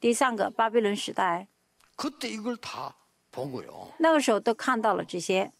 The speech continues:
Speaker 2: 지금 우리가 아는 그 로마 시대.
Speaker 1: 像现在的罗马时代。
Speaker 2: 여러분, 이게 성경 아닙니까?
Speaker 1: 这是圣经吗？
Speaker 2: 성경 전체에서 중요한 산업인들이 받은 응답을 제가 설명하는 겁니다.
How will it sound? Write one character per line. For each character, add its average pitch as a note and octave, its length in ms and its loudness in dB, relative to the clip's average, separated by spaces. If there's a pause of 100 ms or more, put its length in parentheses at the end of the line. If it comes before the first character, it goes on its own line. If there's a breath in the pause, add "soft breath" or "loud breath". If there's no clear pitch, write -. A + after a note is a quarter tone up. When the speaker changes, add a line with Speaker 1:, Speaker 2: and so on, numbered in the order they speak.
(580)
Speaker 2:
지금 A3+ 320 -4
우리가 G#3+ 180 -2
아는 F#3+ 260 -4
그 D3+ 220 -4 (220)
로마 C#3 400 -6
시대. - 280 -14 (320)
Speaker 1:
像 G#3 380 2
现 A3+ 200 2
在 A3+ 120 6
的 F#3+ 100 4
罗 F#3 160 4
马 G3 160 4
时 - 180 -6
代。 F#3+ 200 2
Speaker 2:
여러분, - 120 -4
이게 C4 180 -4
성경 F3 400 -4
아닙니까? A#2 520 -12
Speaker 1:
这 C#4 140 2
是 C4 100 4
圣 B3 220 4
经 G#3+ 200 2
吗？ F3+ 340 0 (380 soft breath)
Speaker 2:
성경 A3 720 -4
전체에서 G3 720 -4
중요한 F3 580 -4
산업인들이 F3+ 540 -6
받은 F3 260 -4
응답을 F3 420 -4
제가 F#3+ 160 -4
설명하는 C#3+ 500 -10
겁니다. - 180 -20